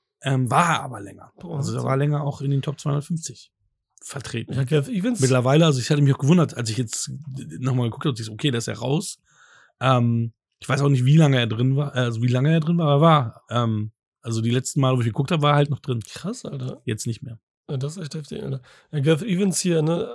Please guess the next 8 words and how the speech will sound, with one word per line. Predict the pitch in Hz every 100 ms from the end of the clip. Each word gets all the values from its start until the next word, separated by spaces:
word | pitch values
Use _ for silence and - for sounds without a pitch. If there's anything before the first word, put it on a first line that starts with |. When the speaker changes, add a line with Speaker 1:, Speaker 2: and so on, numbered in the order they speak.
| -
Speaker 2:
Regisseur, | 226 143 147 - 160 160 151
Drehbuch | 139 160 151 151 139 117 _ -
und | 151
halt | 165 147
Schnitt | - 202 -
macht | 135 127
er | -
auch. | 147 135